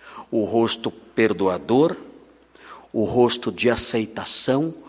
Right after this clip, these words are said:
o rosto de reconciliação de Deus. Quando Jacó olhou para o rosto perdoador, reconciliador de Deus, de, de seu irmão Esaú,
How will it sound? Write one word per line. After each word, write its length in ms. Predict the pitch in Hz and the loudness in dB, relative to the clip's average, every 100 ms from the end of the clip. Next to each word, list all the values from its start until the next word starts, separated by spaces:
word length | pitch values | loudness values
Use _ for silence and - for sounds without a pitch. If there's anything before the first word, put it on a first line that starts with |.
| - - - | -20 -20 -12
o 140 | 123 110 | -6 -4
rosto 440 | 110 117 110 - | 0 -2 -2 -8
de 160 | 95 107 | -8 -4
reconciliação 1160 | 156 165 - 143 - 131 120 117 - - 110 | -2 -2 -4 -6 -4 -4 -2 -2 -2 -4 -4
de 140 | 101 104 | -6 -8
Deus. 500 | 85 85 - - - - - - - _ | -8 -12 -10 -10 -10 -14 -20 -20 -20 _
Quando 680 | - 131 165 175 160 196 208 - | 4 4 4 0 -4 -8 -8 -10
Jacó 720 | 107 160 - - 110 87 - 110 | -2 -2 -2 0 0 0 -6 -4
olhou 480 | 107 95 113 156 | -4 -2 4 4
para 240 | 190 156 175 | 4 0 -2
o 60 | |
rosto 500 | 175 107 101 - - | -2 -2 -2 -2 -6
perdoador, 960 | - - 143 147 139 147 123 104 87 - - _ _ _ - | -12 -2 -2 -2 -2 -4 -2 -4 -4 -10 -20 _ _ _ -6
reconciliador 1080 | 147 180 - 156 - - 139 127 104 104 | 2 2 2 -4 -4 -4 -2 -2 0 0
de 160 | 107 117 | 0 -6
Deus, 440 | 90 135 156 101 - - - | 0 2 2 -2 -12 -20 -20
de, 260 | - - - | -14 -14 -12
de 80 | 107 | -6
seu 220 | - 143 | 2 2
irmão 240 | 127 123 127 | 4 4 4
Esaú, 420 | 113 113 175 | 4 4 6